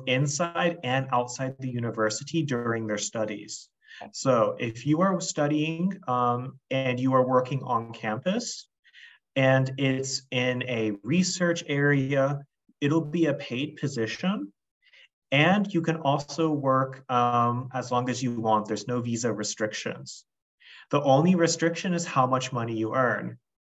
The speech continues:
Speaker 1: If you earn too much money, you start having to pay taxes and things get expensive. But other than that, you can work as much as you want.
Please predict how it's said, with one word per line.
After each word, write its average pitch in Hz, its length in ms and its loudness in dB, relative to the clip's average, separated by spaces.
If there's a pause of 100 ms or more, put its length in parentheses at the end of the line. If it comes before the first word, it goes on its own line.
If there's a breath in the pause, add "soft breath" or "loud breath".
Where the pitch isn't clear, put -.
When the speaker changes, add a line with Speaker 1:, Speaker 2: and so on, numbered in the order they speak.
Speaker 1:
If - 100 -6
you 151 100 4
earn 147 220 2
too 190 200 0
much 214 240 0
money, 214 280 0
you 190 100 -2
start 156 260 0
having 147 300 0
to 147 140 -4
pay 151 100 0
taxes 170 600 -4
and 120 140 -8
things 120 220 -4
get 120 160 -4
expensive. 131 640 -4 (880)
But 120 240 4
other 135 280 4
than 151 180 2
that, 151 360 2
you 185 60 0
can 180 160 -2
work 143 220 0
as 135 140 -6
much 110 220 -10
as 120 160 -8
you 135 100 -2
want. 131 400 -4